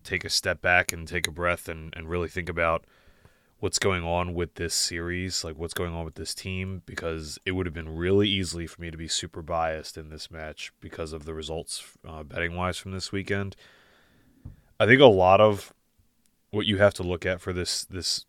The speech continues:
handicap here is how much do you think that Kwangdong weekend,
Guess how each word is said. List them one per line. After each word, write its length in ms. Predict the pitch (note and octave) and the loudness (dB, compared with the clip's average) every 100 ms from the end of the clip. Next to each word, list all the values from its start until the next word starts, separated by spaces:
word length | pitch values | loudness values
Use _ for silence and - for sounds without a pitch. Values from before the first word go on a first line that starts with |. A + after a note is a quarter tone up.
| - | -10
handicap 560 | E2 F2+ E2+ - E2+ - | -4 -4 -4 -2 -4 -4
here 260 | E2+ E2+ E2+ | -6 -6 -6
is 400 | E2 D#2+ - - D#2 | -6 -6 -8 -10 2
how 220 | F#2+ A2+ | 4 4
much 520 | G#2+ G2 - - - _ - E2 | 4 2 0 -6 -8 _ -20 -10
do 160 | F#2 | -4
you 140 | F2+ F2+ | -2 -2
think 320 | G2 F#2 - | -4 -4 -2
that 180 | F2 - | -4 -2
Kwangdong 760 | F2+ E2+ E2+ F2+ F2+ F2+ F2 - _ _ _ _ _ - | -4 -4 -2 -2 0 -4 -10 -16 _ _ _ _ _ -16
weekend, 640 | F2+ F2+ E2 F#2 F#2 F#2 | -6 -6 2 2 2 -2